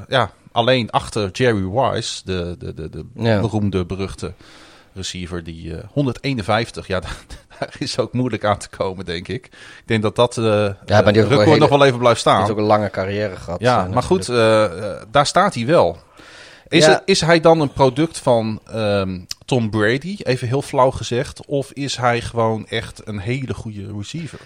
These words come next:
Speaker 2: Nou, kijk, hij was natuurlijk wel een beetje de safety blanket van Tom Brady. Maar we hebben, eh, natuurlijk, eh, dit jaar gezien dat Tom Brady ook best zonder, eh, zonder hem een Super Bowl kan winnen. En voordat Edelman, eh, in, bij de Patriots was, eh, kon die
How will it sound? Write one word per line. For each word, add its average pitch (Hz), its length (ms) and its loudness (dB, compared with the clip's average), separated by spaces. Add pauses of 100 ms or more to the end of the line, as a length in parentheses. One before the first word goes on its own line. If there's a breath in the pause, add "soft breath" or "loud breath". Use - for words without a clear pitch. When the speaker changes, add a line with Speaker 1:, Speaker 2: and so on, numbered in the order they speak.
Speaker 2:
Nou, 76 200 -6
kijk, - 220 -4
hij 113 180 2
was 120 140 0
natuurlijk 120 280 -6
wel 123 40 2
een 113 120 0
beetje 107 140 -2
de 101 80 -6
safety 110 440 -2
blanket 117 360 -2
van 117 160 -2
Tom 117 360 -4
Brady. 113 520 -2
Maar 104 140 0
we 101 60 0
hebben, 101 300 0 (140)
eh, 95 220 0 (100)
natuurlijk, 98 460 -8
eh, 90 240 -6 (160)
dit 101 180 -8
jaar 90 280 0 (140)
gezien 95 360 -8
dat 90 160 -6
Tom 98 180 -6
Brady 90 280 -4
ook 90 160 -6
best 87 180 -6
zonder, 95 340 -6 (120)
eh, 82 100 -10 (380)
zonder 90 340 -10
hem 87 120 -6
een 80 220 -10
Super 98 260 -10
Bowl 87 160 -6
kan 85 160 -10
winnen. 85 280 -8 (380 soft breath)
En 87 260 -4
voordat 98 600 -4
Edelman, 90 520 -6
eh, 90 100 -8 (120)
in, 90 280 -12
bij 90 120 -2
de 87 60 -4
Patriots 87 460 -6
was, - 460 -6
eh, 85 180 -6 (220)
kon 95 200 -10
die 85 220 -14